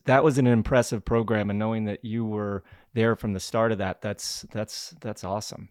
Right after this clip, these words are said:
That's awesome. And, you know, gosh, what better way to be a general manager than to, to have all that experience? Um, you know, being the data cruncher guy, b-,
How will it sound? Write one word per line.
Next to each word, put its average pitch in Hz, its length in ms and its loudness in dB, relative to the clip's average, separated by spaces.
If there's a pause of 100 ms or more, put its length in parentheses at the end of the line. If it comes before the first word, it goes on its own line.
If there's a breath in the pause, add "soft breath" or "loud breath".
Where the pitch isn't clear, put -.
(140)
That's 104 220 -12
awesome. 98 380 -10 (400 loud breath)
And, 156 360 6
you 147 160 2
know, 117 280 6 (240)
gosh, 143 360 2
what 135 480 -2
better 139 220 6
way 131 220 6
to 127 80 0
be 120 180 2
a 113 40 4
general 117 360 4
manager 107 460 0
than 101 240 -4
to, 104 320 -4 (100)
to 104 160 -4
have 117 380 2
all 110 300 2
that 101 180 0
experience? 107 800 0 (480 soft breath)
Um, 101 500 -2 (400)
you 113 60 0
know, 98 80 2
being 117 240 2
the 104 80 4
data 113 300 4
cruncher 117 340 0
guy, 107 360 4
b-, 90 120 -8